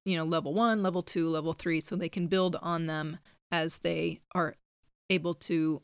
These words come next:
master more of their reading skills. A next, the next reading, um, series is Bob Books. They have been around for a while.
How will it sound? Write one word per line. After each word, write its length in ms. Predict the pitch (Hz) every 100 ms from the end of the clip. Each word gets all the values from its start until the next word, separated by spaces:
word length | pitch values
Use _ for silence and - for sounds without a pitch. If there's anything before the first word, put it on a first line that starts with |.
| -
master 440 | 170 147 - 175
more 260 | 165 147 147
of 140 | 143
their 340 | - 156 196 - -
reading 280 | 190 156 151
skills. 480 | - - - - - - - - - - _ - -
A 80 | 214
next, 460 | 208 262 - - - _ _ _ _ _ _ -
the 120 | 214
next 260 | 208 -
reading, 540 | 226 226 214 208 202 202 _ _ _ _ _ - _
um, 160 | 196 170
series 640 | - 214 190 175 175 180 -
is 200 | 196 180
Bob 320 | - 160 156
Books. 360 | 185 - - - - -
They 140 | 233
have 120 | 269
been 140 | 262 214
around 280 | 180 180
for 140 | 180 220
a 60 |
while. 460 | 208 160 151 175 277